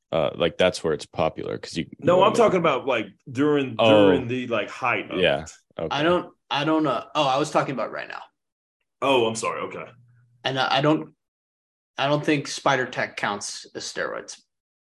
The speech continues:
Speaker 3: but I think
Speaker 1: <laughs>
Speaker 3: everyone's still using that. And I think they
Speaker 1: Using
Speaker 3: should, by the
Speaker 1: something.
Speaker 3: way.
Speaker 2: They,
Speaker 3: This
Speaker 2: they
Speaker 3: is,
Speaker 2: absolutely
Speaker 3: this is a
Speaker 2: should.
Speaker 3: different, this is a different discussion, but I'm f-, pro steroids in sports.
Speaker 1: Oh,
Speaker 3: I think
Speaker 1: Grant,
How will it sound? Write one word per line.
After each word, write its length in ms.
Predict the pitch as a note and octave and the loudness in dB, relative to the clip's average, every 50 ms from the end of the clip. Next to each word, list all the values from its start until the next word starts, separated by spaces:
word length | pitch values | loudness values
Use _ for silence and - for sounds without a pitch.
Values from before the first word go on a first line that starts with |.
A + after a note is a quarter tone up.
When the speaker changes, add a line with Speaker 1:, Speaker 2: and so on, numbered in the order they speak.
| _ _ _ - | _ _ _ 0
Speaker 3:
but 100 | C3+ C3 | 2 2
I 80 | B2 A#2+ | 2 2
think 200 | G#2+ C#3 B2+ C#3 | 0 0 0 0
Speaker 1:
<laughs> 20 | |
Speaker 3:
everyone's 280 | B2+ B2 B2 A#2+ A#2 - | 0 0 -2 -4 -4 -4
still 160 | - A#2 G#2+ | -6 -4 -4
using 340 | G#2 G2+ G#2 - G2 F#2 - | -4 -4 -6 -6 -8 -10 -8
that. 200 | - - - - _ _ - | -8 -10 -10 -12 _ _ -20
And 100 | - - _ _ _ _ _ _ _ _ _ _ _ _ _ _ _ _ - | -20 -20 _ _ _ _ _ _ _ _ _ _ _ _ _ _ _ _ -2
I 120 | - F3 G#3+ | 2 4 4
think 180 | G#3+ E4+ - | 4 4 4
they 60 | A4 G4+ | 6 4
Speaker 1:
Using 160 | - - A#2+ | 6 6 4
Speaker 3:
should, 40 | - - | 4 4
by 40 | G2+ | 2
the 60 | F2 | 2
Speaker 1:
something. 400 | - - G3+ - - G2 F2 D#2 | 2 4 4 4 4 0 -2 -4
Speaker 3:
way. 80 | - - - _ _ - | -4 -6 -8 _ _ -2
Speaker 2:
They, 120 | A3 A3 | 0 2
Speaker 3:
This 180 | - D#3+ - A#3 | 2 2 2 4
Speaker 2:
they 160 | B3 A3+ A3+ | 6 6 6
Speaker 3:
is, 60 | A#3 A3+ | 6 4
Speaker 2:
absolutely 480 | G#3+ G#3+ - A#3 A3+ - - A3+ A#3 - | 2 0 -4 -6 -6 -6 -6 -8 -4 2
Speaker 3:
this 140 | E3 F3+ - | 2 2 4
is 60 | A#3+ | 4
a 20 | A#3 E3+ | 4 6
Speaker 2:
should. 20 | |
Speaker 3:
different, 480 | F3 F3 - - E3 C#3 - - - - | 6 4 4 4 2 2 0 -2 -2 -2
this 180 | E3 E3 - | 0 2 4
is 100 | A3+ F#3+ | 4 4
a 40 | C#3+ | 4
different 240 | D3 C#3+ C#3+ C#3+ A2+ | 2 0 -2 -2 -6
discussion, 420 | A2+ - - A#2+ - - - G#2+ | -6 -4 -4 -4 -4 -4 -4 -2
but 120 | G#2 G2+ - | -2 2 2
I'm 360 | A2+ C#3 D#3 E3 D#3+ D3+ D#3 - - | 4 4 4 4 2 0 -4 -10 -18
f-, 220 | - - - - _ - | -20 -20 -20 -20 _ -14
pro 600 | - - - C#3+ C#3 C3 B2 A#2+ A#2 B2 - - _ _ _ _ _ _ - | -4 4 6 6 8 8 6 4 4 2 0 -4 _ _ _ _ _ _ -12
steroids 760 | - - - C3 B2 A2 G#2 F#2 C#2 B1 - - - - - - _ - | -8 -2 0 0 0 2 0 0 -2 -4 -6 -8 -8 -10 -12 -16 _ -12
in 120 | - A2+ | -12 -10
sports. 600 | - - - - F2 - - - - - - _ _ _ _ _ - | -10 -8 -6 -6 -6 -6 -6 -8 -12 -14 -16 _ _ _ _ _ -2
Speaker 1:
Oh, 100 | - A#2+ | 0 2
Speaker 3:
I 80 | A2+ G2 | 2 2
think 100 | F2 D#2+ | 0 2
Speaker 1:
Grant, 360 | G2 G#2 G#2+ G2+ E2+ D2+ | 2 4 4 4 2 0